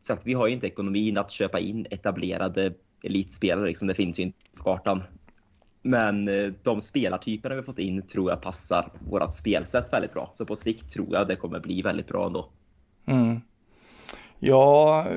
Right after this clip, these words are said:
Speaker 2: precis. Ni, och sen har ju tappat, eh, Gustav Friberg också till Halmstad.
Speaker 1: <laughs> Ja, vårat, eh, speciella anfallsvapen där, ja.
Speaker 2: Ja, just det. <laughs>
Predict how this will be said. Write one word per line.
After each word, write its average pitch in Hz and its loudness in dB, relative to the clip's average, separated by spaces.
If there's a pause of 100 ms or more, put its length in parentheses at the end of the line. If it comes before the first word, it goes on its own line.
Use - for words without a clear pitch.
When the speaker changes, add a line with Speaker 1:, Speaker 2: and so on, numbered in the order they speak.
(120)
Speaker 2:
precis. 131 0
Ni, 131 2
och 135 2
sen 143 2
har 143 6
ju 139 4
tappat, - 0
eh, 131 8
Gustav 127 2
Friberg 156 6
också 131 2
till 170 4
Halmstad. 110 2
Speaker 1:
<laughs> 113 -2 (220)
Ja, 143 -2
vårat, 123 4
eh, 123 6
speciella 110 0
anfallsvapen 92 -4
där, 92 0
ja. 92 -2 (380)
Speaker 2:
Ja, 117 6
just 131 0
det. 113 -2 (1000)
<laughs> 139 2